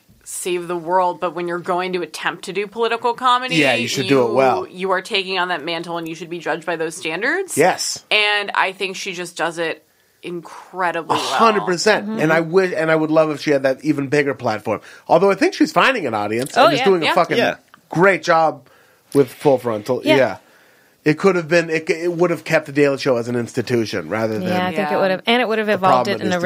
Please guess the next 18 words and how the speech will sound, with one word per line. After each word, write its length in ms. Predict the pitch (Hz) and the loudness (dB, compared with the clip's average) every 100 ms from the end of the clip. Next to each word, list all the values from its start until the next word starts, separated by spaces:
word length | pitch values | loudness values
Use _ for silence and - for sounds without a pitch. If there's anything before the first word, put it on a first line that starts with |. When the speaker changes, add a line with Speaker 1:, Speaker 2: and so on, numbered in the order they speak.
| 180 | 0
Speaker 3:
really, 160 | 175 | 0
Speaker 2:
solved. 320 | 170 85 98 - - | -2 -4 -6 -16 -4
Speaker 3:
it 60 | 196 | 0
would 100 | 208 | 0
have 100 | 196 | 0
evolved 320 | 180 175 170 | 2 2 2
it 80 | 170 | -4
in 80 | 175 | -2
a 60 | |
really 300 | 165 160 156 | -2 -2 -4
great 260 | - 151 - | -4 -4 -4
way. 240 | - - - | -4 -6 -8
Speaker 2:
Yeah. 280 | 107 104 87 - _ - - | -4 -2 -2 -6 _ -6 0
Speaker 1:
I 60 | 415 554 | 0 0
also 140 | 480 | -4
do 140 | 302 262 | -6 -6
think, 180 | 247 | -6
like, 220 | 214 180 | -4 -6